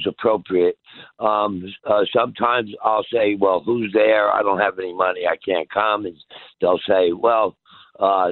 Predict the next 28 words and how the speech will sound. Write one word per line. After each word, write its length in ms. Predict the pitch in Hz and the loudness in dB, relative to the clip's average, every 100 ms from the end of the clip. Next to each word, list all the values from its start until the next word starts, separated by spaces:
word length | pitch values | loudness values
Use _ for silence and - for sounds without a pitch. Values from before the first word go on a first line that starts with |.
| 87 - | -4 -4
you 140 | 120 | 0
know, 140 | 95 | 2
we'll 200 | 95 113 | 2 0
pay 320 | 113 110 90 - | 0 0 0 -2
for 180 | 95 90 | 0 0
it. 60 | 90 104 | 0 0
We'll 160 | 110 | -2
pay 240 | - 90 78 | 0 -2 -2
for 80 | 76 | -6
you." 200 | 65 60 - - - - _ | -6 -8 -12 -20 -20 -20 _
And, 400 | 113 113 107 104 | 0 2 0 -4
um, 340 | - 107 104 107 | 0 2 0 0
other 220 | 120 143 131 | 0 0 0
times 480 | - 110 113 101 101 107 | 0 0 0 -4 -8 -2
I'm 280 | 104 104 | 0 0
like, 300 | 101 98 92 - - | 0 0 -2 -8 -14
"Listen, 400 | 113 127 117 101 | -4 -2 0 0
I 140 | 87 101 | 2 2
wanna 240 | 104 101 | 2 0
buy 240 | 90 101 95 | 0 0 0
dinner. 440 | 92 123 104 98 | 0 0 0 2
Last 320 | 95 95 - | 2 2 0
time 280 | 101 101 95 | -2 0 -2
you 100 | 92 | -4
did 300 | 85 107 110 | 0 0 4
that 220 | 98 87 - | 2 0 -2
for 100 | 87 | -2
me, 300 | 90 87 | 2 0